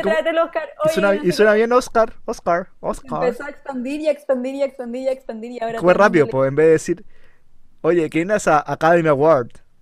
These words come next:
Speaker 1: <laughs> Que es formal.
Speaker 2: Ya, you know.
Speaker 1: The Academy Award.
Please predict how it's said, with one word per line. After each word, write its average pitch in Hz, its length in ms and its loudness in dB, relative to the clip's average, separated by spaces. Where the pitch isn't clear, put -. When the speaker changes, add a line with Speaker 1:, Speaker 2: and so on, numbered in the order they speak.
Speaker 1:
<laughs> - 960 -16
Que 170 120 -4
es 147 120 -8
formal. 131 380 -4
Speaker 2:
Ya, - 60 -
you 220 80 -2
know. 208 400 -8
Speaker 1:
The 143 60 -2
Academy 175 400 0
Award. 127 420 0